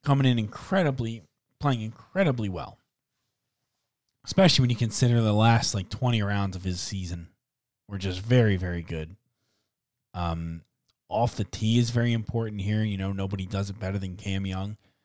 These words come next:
Off the tee is probably the only thing that is gonna be difficult here for these guys. So I, I did weight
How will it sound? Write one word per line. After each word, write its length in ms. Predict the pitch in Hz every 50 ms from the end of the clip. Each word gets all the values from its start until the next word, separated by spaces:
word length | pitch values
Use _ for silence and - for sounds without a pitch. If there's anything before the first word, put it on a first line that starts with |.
| _ _ _ _ _ _ _ _ _ _ _ _ _ _ _ _ _ _ _ _ _ _ _ _ _ _ -
Off 220 | 120 113 107 -
the 80 | - 110
tee 320 | - - 107 104 104 104
is 240 | 101 95 90 - - _ - _ _ _ _ _ _ _ _ _ _ _ _ _ _
probably 300 | - - - 294 262 247
the 140 | 151 107 95
only 280 | 101 120 143 143 135 113
thing 280 | - - 110 107 107
that 140 | 107 101 - _ _ _ _ _ _ _ _ _ _ _ _ _ _ _ _ _ _ _ _ _ _ _ _ _ _ _ _ _ _ _ _ _ _ _ _ _ _ _ _ - -
is 160 | 123 120 117
gonna 160 | 110 123 120
be 160 | 110 107 98 - -
difficult 460 | 113 117 120 - - - 101 85 78
here 160 | 92 95 87
for 100 | - 98
these 220 | 87 85 82 -
guys. 320 | - 87 - - 85 87 -
So 320 | - - 95 90 92 87 85 85 _ _ _ _ _ -
I, 120 | 104 101 95 -
I 100 | - 101
did 200 | 104 107 120 123
weight 540 | 117 104 98 101 101 110 110 110 - - -